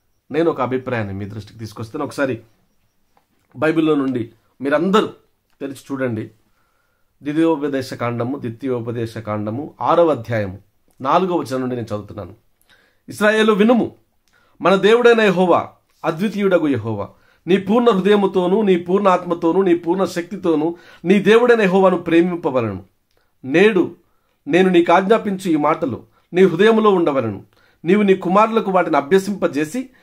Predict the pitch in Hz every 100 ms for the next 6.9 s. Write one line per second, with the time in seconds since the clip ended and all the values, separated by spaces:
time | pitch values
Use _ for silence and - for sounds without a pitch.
0 | _ - 175 196 208 233 - 196 220 220
1 | 214 190 180 170 156 170 - _ _ _
2 | 185 214 240 233 175 175 220 190 156 165
3 | 160 214 - _ - 175 208 254 240 214
4 | 196 165 160 185 190 160 208 214 208 190
5 | 175 190 180 185 175 220 196 185 170 -
6 | - 143 202 226 233 208 151 117 95